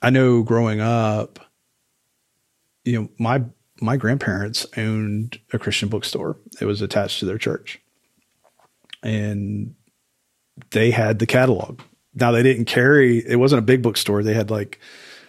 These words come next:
books, and that was about it. And if I wanted any music, I, I could tell my grandmother, "Hey, I want, I want this. Can you order it?" 'Cause I'd have to go through the catalog. And, um, I, I, that's how I got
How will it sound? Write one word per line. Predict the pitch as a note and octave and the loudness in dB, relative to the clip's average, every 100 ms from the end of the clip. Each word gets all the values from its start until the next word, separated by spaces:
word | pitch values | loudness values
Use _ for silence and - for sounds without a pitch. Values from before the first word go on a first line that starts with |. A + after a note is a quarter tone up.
| _ _ F3+ - | _ _ -20 -12
books, | C3 A#2 A2 - - - - _ _ - | -4 -2 0 -2 -4 -4 -10 _ _ -6
and | G#2+ G#2 G#2 G#2 G#2 G2+ G#2 G2+ G2+ G#2 | -2 -2 -2 -4 -6 -6 -6 -6 -8 -8
that | - G2+ | -6 -4
was | G#2+ | -2
about | A2 | 2
it. | A#2 G2+ - _ _ _ | 2 0 -6 _ _ _
And | - G#2+ | -8 -4
if | A2 | -2
I | A#2 | -2
wanted | G#2+ G#2+ G2+ | -2 -4 -4
any | G#2 G#2 | -4 0
music, | B2 A#2 G#2 G2+ | 0 2 0 -2
I, | G2+ G#2+ - _ | -6 -8 -16 _
I | - | -8
could | A2 A2 | -8 -6
tell | G#2+ | -4
my | G2+ | -4
grandmother, | G#2 G#2 G2+ | -4 -4 -4
"Hey, | G2+ A#2 G#2+ | -2 0 0
I | |
want, | G2+ A2 | -2 -6
I | G#2 | -8
want | G2+ G#2 | -8 -2
this. | A2 G2 G2 - | 0 0 -2 -6
Can | - F#2+ | -8 -8
you | G2 | -4
order | A#2 G#2 | -2 -2
it?" | G2 - - - | -4 -6 -12 -18
'Cause | - - | -10 -4
I'd | G#2 - | -4 -4
have | G2+ | -6
to | G#2 | -4
go | G2+ | -6
through | G#2+ | -6
the | F#2+ | -6
catalog. | - B2 G#2 G2+ G2+ - _ - - - - - _ _ _ | -2 0 0 -4 -6 -8 _ -20 -20 -20 -20 -20 _ _ _
And, | - G2 F#2+ G2 - | -8 -6 -6 -8 -8
um, | G#2+ G2+ G2 F#2+ F#2+ G2 _ _ _ _ _ _ _ _ _ _ _ _ _ _ - | -6 -6 -6 -8 -10 -12 _ _ _ _ _ _ _ _ _ _ _ _ _ _ -6
I, | A2 A2+ | -4 -2
I, | G#2+ D3 - _ _ _ _ _ | -4 -6 -18 _ _ _ _ _
that's | - G2 | -4 -4
how | - G#2 | -2 0
I | G#2 | 0
got | G#2 G#2 | -2 -4